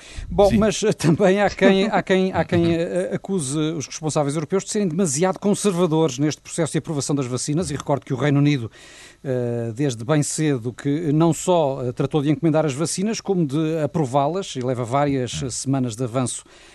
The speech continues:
Speaker 1: em relação ao resto dos países da União Europeia. Quais são, eh, as tuas, eh, perspectivas sobre este tema, Begonha?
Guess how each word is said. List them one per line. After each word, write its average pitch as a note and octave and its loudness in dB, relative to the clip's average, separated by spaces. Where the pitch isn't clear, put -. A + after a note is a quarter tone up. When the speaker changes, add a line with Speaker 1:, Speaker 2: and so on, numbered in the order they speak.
Speaker 1:
em C#3 -2
relação C3 -4
ao B2+ -4
resto B2+ -6
dos - -12
países C3+ -4
da C#3 -2
União C3 0
Europeia. E3 -6
Quais G3 -6
são, F3+ -2
eh, E3 -8
as C#3+ -10
tuas, D#3+ -8
eh, D3+ -6
perspectivas D3 -8
sobre C#3+ -6
este - -8
tema, A#2 -4
Begonha? G#2+ -6